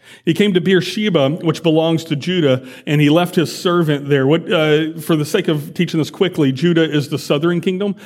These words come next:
And so he just leaves the jurisdiction of Jezebel and Ahab. It's like, "I gotta get out of here. I don't, I don't even know what to do." And he just runs away, and he leaves his people behind. Verse four, "But he himself, he went a day's journey into the wilderness, and he came and sat under a broom tree."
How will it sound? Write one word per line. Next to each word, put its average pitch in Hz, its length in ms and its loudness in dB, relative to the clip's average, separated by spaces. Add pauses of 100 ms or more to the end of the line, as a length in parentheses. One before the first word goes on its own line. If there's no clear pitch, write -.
(160)
And 151 140 0
so 170 80 4
he 190 100 4
just 214 220 0
leaves 156 540 2
the 151 120 2
jurisdiction 143 800 0
of 127 160 -2
Jezebel 139 400 0
and 135 100 0
Ahab. 135 220 0
It's 120 120 -8
like, 131 100 -4
"I - 20 -2
gotta 135 140 -2
get 123 160 -6
out 113 160 -6
of 113 40 -10
here. 117 240 -14
I 151 100 -4
don't, 139 120 -4
I 143 40 -6
don't 135 100 -2
even 131 100 0
know 127 80 0
what 120 120 -6
to 131 180 0
do." 123 80 -10
And - 180 -12
he 147 80 2
just 139 180 -2
runs 156 240 4
away, 120 320 0
and - 120 -12
he 127 80 4
leaves 147 260 2
his 139 140 -8
people 143 200 -8
behind. 127 320 -2 (220)
Verse 165 160 2
four, 185 220 2
"But 147 160 0
he 208 140 0
himself, 180 520 0 (240)
he 190 100 2
went 208 200 4
a 165 40 2
day's 160 440 -2
journey 151 420 2
into 147 180 0
the 131 120 0
wilderness, 143 460 2
and 135 60 0
he 131 60 0
came 190 460 0 (240)
and 143 120 2
sat 185 400 -4
under 151 460 2
a 135 120 2
broom 135 600 2
tree." 120 480 -8